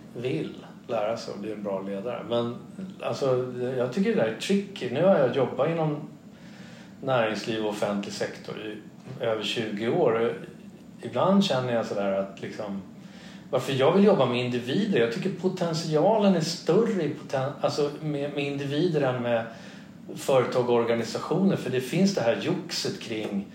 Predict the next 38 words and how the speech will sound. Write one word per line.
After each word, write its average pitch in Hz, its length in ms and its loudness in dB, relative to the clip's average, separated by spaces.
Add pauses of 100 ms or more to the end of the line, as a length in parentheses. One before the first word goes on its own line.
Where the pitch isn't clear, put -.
(720)
ledare 127 520 4
som 123 180 -4
inte 107 340 -4
står 117 320 0
för 110 160 -4
vad 104 100 2
de 104 140 0
säger, 104 540 -2
eller 101 480 -4
styrelse 113 600 -2
och 107 60 -4
ledning 107 540 0
som 110 160 -4
ibland 104 320 -2
inte 104 440 -4 (580)
heller 123 440 0
står 107 340 -4
för 104 140 -8
vad 104 140 -2
de 101 120 -4
säger. 101 320 -6
De 107 140 -6
ville 104 260 -4
det 107 140 -4
här, 101 440 -4
men 101 280 -6
det 101 140 -4
vart 98 220 -4 (300)
lite 95 160 -12
för 107 140 -12
svårt 92 460 -8
och - 80 -12
kostade 101 300 -2
lite 98 160 -6
för 107 60 -10
mycket 101 260 -10
pengar. 95 520 -6
Och 90 80 -8